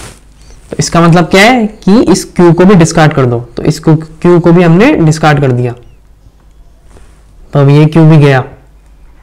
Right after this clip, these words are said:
ये Q भी गया। ठीक है,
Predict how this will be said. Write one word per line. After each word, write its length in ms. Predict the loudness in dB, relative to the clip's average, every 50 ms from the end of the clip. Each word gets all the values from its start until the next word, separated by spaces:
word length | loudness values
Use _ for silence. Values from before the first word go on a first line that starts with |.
| -20 -20 _ _ -20 _ _ -20 -20 -20 -20 -20 -20 _ -20 -20 _ -20 -20 -12 -6
ये 160 | -4 -2 -2
Q 180 | 0 0 0 2
भी 120 | 2 0
गया। 240 | 0 0 -2 -4 -6 -10 -16 -20 -20 -20 _ _ -20 -20 _ _ _ _ _ _ _ _ -20 _ -20 -20 -20 -20 -20 _ _ _ _ -20 -20 -20 -20 -18 _ -2
ठीक 160 | 0 2 2
है, 100 | 2 0